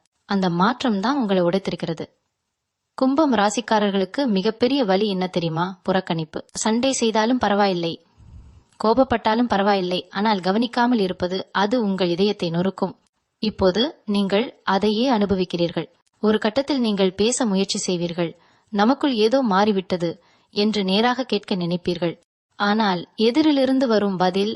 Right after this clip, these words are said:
மங்கலாக இருக்கும். "அப்படி எதுவும் இல்லை" என்ற வார்த்தைகள். ஆனால் நடத்தை வேற மாதிரி. அந்த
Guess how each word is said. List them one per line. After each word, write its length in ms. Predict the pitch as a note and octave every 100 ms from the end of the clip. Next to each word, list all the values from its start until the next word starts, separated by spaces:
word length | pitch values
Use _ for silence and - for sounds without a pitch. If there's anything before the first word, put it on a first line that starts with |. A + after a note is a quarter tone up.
| -
மங்கலாக 540 | G3 G3+ A#3+ A3+ G3 G3
இருக்கும். 420 | F3+ F3 F3+ D#3+ -
"அப்படி 340 | F#3+ G3 G3+ F#3+
எதுவும் 380 | G#3 C4+ C4
இல்லை" 280 | G3 F3+ F3 -
என்ற 200 | F#3+ F3+
வார்த்தைகள். 560 | E3+ F3+ - F#3 F3+ E3 - - - - -
ஆனால் 360 | G3+ G3 G3 G3
நடத்தை 400 | F#3 F#3+ G#3+ G#3+ F3+
வேற 220 | F#3 F3+
மாதிரி. 380 | F3 E3+ F3 - _ _ _ _
அந்த 220 | A#3 A#3